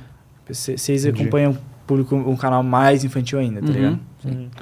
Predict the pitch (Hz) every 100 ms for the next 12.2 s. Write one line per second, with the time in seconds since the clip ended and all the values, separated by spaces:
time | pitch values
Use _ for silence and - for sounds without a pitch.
0 | - 185 175 190 202 180 - 156 135 120
1 | 120 123 117 170 156 135 117 - 131 127
2 | 120 120 - - - _ - 127 127 120
3 | 120 123 127 123 120 151 165 120 - -
4 | 131 123 120 139 156 147 127 - - -
5 | 131 151 156 156 160 147 123 120 123 127
6 | 135 147 131 123 113 120 - 240 214 262
7 | 226 202 196 196 160 156 156 143 143 139
8 | 202 196 196 139 135 135 135 127 139 135
9 | 151 156 139 147 143 139 143 143 165 139
10 | 131 135 165 196 160 139 147 135 139 170
11 | 165 135 143 170 147 160 160 123 147 196
12 | 143